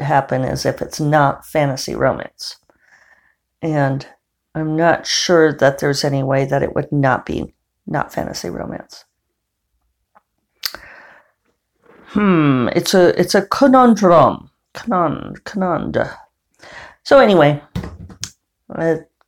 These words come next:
not something I need to be worrying about right now because I have this book to finish this week, but I am thinking about what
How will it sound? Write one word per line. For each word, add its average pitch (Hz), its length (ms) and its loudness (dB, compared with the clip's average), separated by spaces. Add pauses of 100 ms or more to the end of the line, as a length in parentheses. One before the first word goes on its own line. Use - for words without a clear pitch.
(140)
not 165 240 0
something 156 280 -10
I 151 80 -2
need 156 260 -6
to - 60 -20
be 165 200 -2
worrying 190 340 0
about 185 280 0
right 269 200 2
now 220 220 2
because 175 720 -2 (440)
I 170 60 -4
have 160 160 -4
this 180 160 -4
book 175 220 -6
to 180 60 -14
finish 165 300 -8
this 214 200 -6
week, 185 220 0
but 175 160 2
I 170 60 0
am 165 180 -4
thinking 175 300 -8
about 160 340 0 (500)
what - 220 2